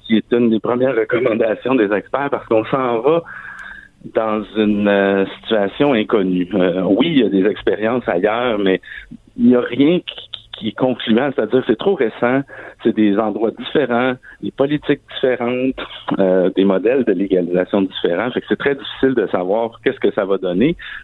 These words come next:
Depuis le début, euh, qui est une des principales recommandations des experts, c'est de suivre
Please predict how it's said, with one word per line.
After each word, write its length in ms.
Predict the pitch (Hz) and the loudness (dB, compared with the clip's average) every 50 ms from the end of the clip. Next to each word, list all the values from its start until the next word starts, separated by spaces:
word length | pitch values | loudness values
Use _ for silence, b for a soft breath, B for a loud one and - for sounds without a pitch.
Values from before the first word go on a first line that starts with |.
| - - | -4 -2
Depuis 220 | 104 101 - 117 113 - - | -2 0 0 -2 -2 0 0
le 60 | 113 | 0
début, 320 | 104 - - 120 135 143 B B B B B B B B - - | 0 0 -2 -4 -4 -4 B B B B B B B B -2 0
euh, 340 | 98 95 92 95 90 90 92 - | 2 2 2 2 0 0 -2 0
qui 80 | - | 0
est 60 | 104 92 | 2 2
une 240 | 92 98 107 113 | 4 4 4 4
des 80 | 120 104 | 2 2
principales 420 | - 98 101 98 - - 107 107 95 | 2 0 -2 -2 -2 -2 -2 -2 -2
recommandations 520 | 92 85 98 95 95 90 90 87 - 117 | -2 -2 -2 -2 0 0 -2 -2 0 0
des 180 | 107 101 90 90 | 0 0 0 -2
experts, 320 | 87 - - 113 117 120 117 | -4 -6 -4 -4 -4 -2 -2
c'est 100 | - 92 | -2 0
de 100 | - 90 | 0 0
suivre 560 | - - - - 151 151 143 131 120 95 92 | 0 -2 -6 -4 -2 -2 -2 -2 -2 -4 -6